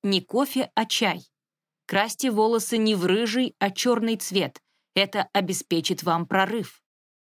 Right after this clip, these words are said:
Разве что вас прорвет на рыдание, а не на лучший уровень жизни. Действия ради действий не дадут результата.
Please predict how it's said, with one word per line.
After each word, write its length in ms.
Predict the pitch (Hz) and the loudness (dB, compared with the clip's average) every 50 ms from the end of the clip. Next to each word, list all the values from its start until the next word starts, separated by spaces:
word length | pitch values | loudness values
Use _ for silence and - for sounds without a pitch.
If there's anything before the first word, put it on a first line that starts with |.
| _ _ _ _ _ _ _ _ _ _ _ _ _ - | _ _ _ _ _ _ _ _ _ _ _ _ _ -2
Разве 380 | 226 262 294 294 247 247 277 254 | 2 2 2 2 2 0 0 0
что 420 | - - - 262 254 254 254 - - | 0 0 0 2 2 2 0 -2 -4
вас 320 | 196 196 247 254 247 - | -2 0 2 2 0 0
прорвет 500 | - - 240 240 226 220 226 240 233 - | -2 0 0 2 2 2 0 0 0 2
на 100 | 233 214 | 0 2
рыдание, 640 | 208 214 214 190 202 175 151 147 147 143 143 139 131 - _ _ _ _ _ _ - | 2 2 2 2 2 0 0 -2 -6 -6 -6 -6 -6 -10 _ _ _ _ _ _ -2
а 100 | 220 220 | 0 2
не 100 | 220 208 | 2 2
на 160 | 208 202 202 | 2 2 2
лучший 420 | 208 220 190 - - 196 185 - - | 0 0 -2 0 0 0 0 0 0
уровень 380 | 180 180 175 170 170 170 170 160 | 0 0 2 2 0 0 -2 -2
жизни. 460 | 139 147 135 131 - 127 123 - - _ _ _ _ _ _ _ _ _ _ _ _ _ _ _ _ _ - | -4 -6 -6 -8 -8 -10 -10 -12 -14 _ _ _ _ _ _ _ _ _ _ _ _ _ _ _ _ _ -14
Действия 580 | 151 156 175 233 277 262 - - - 196 190 185 | -8 -2 0 0 0 0 -2 -2 0 2 2 2
ради 240 | 196 196 185 175 185 | 2 0 0 -2 -4
действий 580 | 156 180 220 247 226 - - - 151 147 - _ _ _ - - | -2 -2 -2 -2 -2 -4 -8 -8 -10 -10 -10 _ _ _ -6 -2
не 100 | 196 202 | -2 0
дадут 360 | 180 202 202 202 175 143 - | 2 0 0 0 -4 -6 -4
результата. 680 | 160 156 147 160 143 131 - 139 135 131 - - - | -6 -4 -4 -4 -4 -4 -4 -6 -6 -6 -8 -12 -16